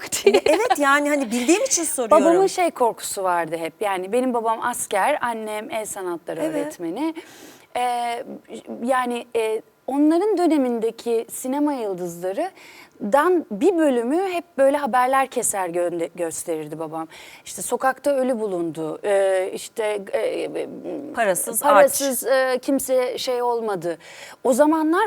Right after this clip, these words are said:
Speaker 1: baka-, bakıp bundan korkardım. Sonrasında bunun üzerine çok fazla çalıştım. Hani,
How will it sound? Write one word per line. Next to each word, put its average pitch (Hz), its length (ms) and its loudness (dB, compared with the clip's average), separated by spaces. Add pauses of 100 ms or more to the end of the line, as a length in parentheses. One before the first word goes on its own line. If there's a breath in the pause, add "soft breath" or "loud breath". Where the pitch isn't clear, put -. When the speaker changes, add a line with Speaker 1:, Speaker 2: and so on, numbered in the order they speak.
(100)
Speaker 1:
baka-, 269 400 -4
bakıp - 220 -2
bundan 262 400 0
korkardım. 208 680 -2
Sonrasında 330 1080 -2
bunun 277 300 2
üzerine 226 440 -4
çok 240 260 -4
fazla 165 540 -2
çalıştım. 156 600 -8
Hani, 170 280 -2